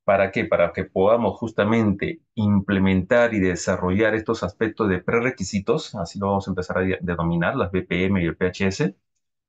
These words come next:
de la manera adecuada y de la manera específica que nosotros podamos requerir en función también a lo que justamente el otro, el otro nivel,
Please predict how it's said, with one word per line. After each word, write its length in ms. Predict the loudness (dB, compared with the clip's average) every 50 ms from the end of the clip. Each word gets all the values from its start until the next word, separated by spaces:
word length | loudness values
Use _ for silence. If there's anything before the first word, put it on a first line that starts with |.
| _ _
de 200 | -4 -2 0 2
la 100 | 2 2
manera 380 | 2 2 2 2 2 2 4 4
adecuada 920 | 2 2 0 -2 -2 0 2 4 6 6 6 4 4 2 2 0 -4 -8 _ -6
y 100 | -2 0
de 120 | 2 2
la 60 | 2 2
manera 260 | 2 2 2 2 0
específica 760 | 0 -2 -2 -2 -2 -2 -2 -2 -2 -2 -2 -2 -2 0 0
que 100 | 0 0
nosotros 420 | 0 0 0 -2 -2 -2 -2 -2 0
podamos 380 | 0 0 2 2 0 -2 -2 -2
requerir 580 | -4 -4 -2 -2 0 0 0 0 0 -2 -6 _ _ _ _ _ -4
en 120 | -2 0
función 320 | 0 -2 -2 0 0 0 2
también 280 | 2 2 2 2 0
a 60 | 0 2
lo 160 | 0 0 -2
que 260 | -2 -4 -4 -4 -6 _ _ _ _ _ _
justamente 760 | 0 0 0 0 0 0 0 2 4 4 4 4 2 2 2 0
el 100 | 2 2
otro, 280 | 0 0 0 0 2 2
el 100 | 2 2
otro 160 | 2 0 2
nivel, 360 | 2 2 2 2 0 -2 -6